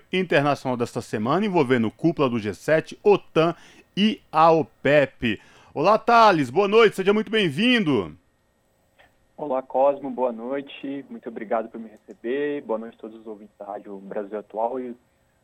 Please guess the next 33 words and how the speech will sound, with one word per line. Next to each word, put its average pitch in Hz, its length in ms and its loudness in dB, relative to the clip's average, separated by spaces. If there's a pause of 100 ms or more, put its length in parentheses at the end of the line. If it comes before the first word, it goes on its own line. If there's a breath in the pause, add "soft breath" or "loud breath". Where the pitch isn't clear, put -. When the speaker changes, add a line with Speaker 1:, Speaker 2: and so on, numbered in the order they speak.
(140)
Speaker 2:
vamos 113 200 -4
lá 113 80 -2
conversar 117 380 -6
sobre 110 220 -14
essa 117 160 -12
semana 113 380 -8
bem 113 180 -10
agitada 117 540 -6
no 107 260 -16
noticiário - 960 -10
internacional. 113 720 -8 (260 soft breath)
Speaker 1:
Pois 143 300 0
é, 170 180 4
né, 226 140 -4
Thales? 156 260 0
A 139 80 -2
gente 143 220 -10
começou 175 480 -8
aí 165 180 -4
com 185 240 -10
a 165 80 0
cúpula 180 440 -8
do 156 120 -8
G 139 180 -8
sete, 220 800 -4 (380 soft breath)
é, 156 600 -2
que - 80 -2
aí 185 200 0
várias 175 360 0
questões 165 440 -4
envolvendo 143 1120 -2
não 151 200 -2
só 143 420 2